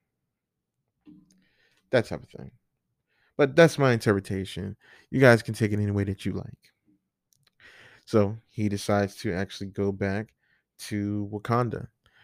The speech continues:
This time he takes the whole crew with him. And he has a heartfelt reunite,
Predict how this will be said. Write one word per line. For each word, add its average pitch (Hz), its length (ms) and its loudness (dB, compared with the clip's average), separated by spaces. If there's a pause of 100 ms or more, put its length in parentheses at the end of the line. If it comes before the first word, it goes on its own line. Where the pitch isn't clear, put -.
(140)
This 107 160 0
time 107 180 6
he 107 80 2
takes - 280 0
the - 100 -6
whole 107 300 6
crew 113 320 6
with 101 160 0
him. - 240 -10 (520)
And 107 160 8
he 107 60 6
has 107 400 8
a 98 160 2
heartfelt 104 760 2
reunite, 101 840 -2